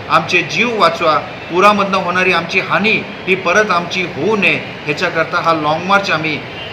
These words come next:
अ, जलसं-, संपदा विभाग ते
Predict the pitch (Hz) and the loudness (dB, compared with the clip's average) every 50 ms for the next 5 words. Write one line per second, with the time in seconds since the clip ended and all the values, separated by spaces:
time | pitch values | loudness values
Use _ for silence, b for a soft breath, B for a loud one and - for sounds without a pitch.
0 | - 135 139 135 135 135 135 131 131 131 135 135 131 131 127 127 160 175 185 - | -2 0 2 4 4 4 2 0 -2 -6 -6 -4 -2 -4 -2 0 -2 -2 -2 -2
1 | 160 160 160 151 151 151 143 143 - 151 147 160 156 156 156 143 143 139 147 175 | -4 -6 -6 -6 -8 -8 -8 -6 -6 -6 -4 -4 -2 -2 0 -2 -2 0 0 0
2 | 170 - - - - - - - - 175 196 226 233 - - - | 0 0 -2 -6 -8 -10 -12 -4 0 2 2 4 2 0 -6 -10